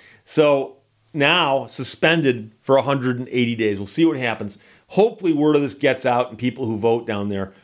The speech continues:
will find this out as well. Matt Bruce wrote the story. John sent it to me. Thanks a lot. And from the advocate dot com, justices suspend East Baton Rouge family court judge for a hundred and eighty days for abuse of power, in particular with contempt.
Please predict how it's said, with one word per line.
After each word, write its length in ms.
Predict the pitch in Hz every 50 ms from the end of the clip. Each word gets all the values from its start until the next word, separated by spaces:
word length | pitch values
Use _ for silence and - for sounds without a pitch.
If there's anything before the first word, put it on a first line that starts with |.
| _ _ _
will 140 | - 107 98
find 300 | - 123 113 110 110 107
this 160 | 104 98 -
out 180 | 110 101 101 98
as 120 | 92 92
well. 300 | 98 107 107 101 98 - - - - - -
Matt 400 | 120 131 147 175 214 226 170 131
Bruce 320 | 143 165 185 190 190 -
wrote 160 | 151 156 151
the 60 | - 127
story. 260 | - - 156 147 131
John 360 | 120 101 127 131 139 156 160
sent 180 | - - 143 135
it 20 |
to 40 | - 113
me. 60 | 104
Thanks 180 | 123 131 113
a 60 | - 123
lot. 200 | 107 98 - - - - _ _ _ _
And 140 | - 127 107
from 100 | 110 131
the 160 | 135 - - -
advocate 560 | 139 139 160 175 175 185 185 180 180 156 139
dot 240 | 139 131 127 127 -
com, 280 | 143 135 131 123 120
justices 1000 | 107 104 127 170 202 208 190 - - 165 156 - - - - - 135 120 107 92
suspend 880 | - - 123 110 - - - - _ 175 175 170 151 131 120 120 120 - _
East 540 | 165 160 190 220 240 233 - - 131 110 104
Baton 400 | 151 147 160 170 165 - 185 170
Rouge 400 | 156 156 156 151 151 147 139 147 - -
family 420 | - - - 151 156 175 196 196
court 340 | 185 - 165 170 151 143 -
judge 280 | 107 135 131 131 127 120
for 120 | - 131
a 60 | 117
hundred 240 | 104 120 151 170 170
and 100 | 165 151
eighty 120 | 147 135 123
days 320 | 123 117 117 113 113 - - - _ _ _ _
for 220 | _ - - - 175
abuse 460 | 139 101 95 135 151 160 170 165 -
of 260 | - - 131 113 98 -
power, 400 | - 139 139 135 131 127 120 -
in 100 | - 104
particular 500 | 120 101 - - 202 202 208 151 143 131
with 160 | 123 117 -
contempt. 580 | - 120 113 104 - - 113 104 98 - -